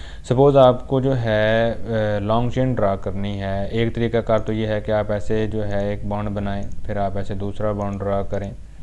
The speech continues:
आप इसे जो है ऐसे लेके चलें। इसमें अब क्या होगा, आपने इसको किया है, बनाया है, इसमें आपके पास जो है जी इसको setting करने में, इसकी setting करने में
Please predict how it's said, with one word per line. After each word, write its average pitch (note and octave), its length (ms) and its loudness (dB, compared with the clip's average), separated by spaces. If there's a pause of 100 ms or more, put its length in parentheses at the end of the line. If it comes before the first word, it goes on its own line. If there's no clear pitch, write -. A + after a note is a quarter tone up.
(300)
आप G2+ 240 0
इसे G2+ 360 -4 (300)
जो G#2+ 160 -2
है G2 500 -2 (1000)
ऐसे A2 220 -2
लेके G2+ 320 -4
चलें। G2+ 420 -6 (160)
इसमें A#2+ 260 -2
अब A#2+ 80 2
क्या B2+ 240 2
होगा, A#2 340 2
आपने G#2+ 440 -4
इसको G#2+ 220 -6
किया A#2 280 0
है, A2 80 0
बनाया G#2+ 300 -2
है, A2+ 340 -4 (520)
इसमें A#2 460 0
आपके A2+ 400 -2
पास A2 440 0
जो A2+ 60 -4
है G#2+ 220 -4
जी G#2+ 140 -2
इसको G#2+ 260 -8
setting A2 380 -4
करने G#2+ 340 -2
में, G#2+ 240 -6 (100)
इसकी A2+ 300 -6
setting G#2+ 400 -4
करने G#2+ 300 -4
में G#2+ 300 -6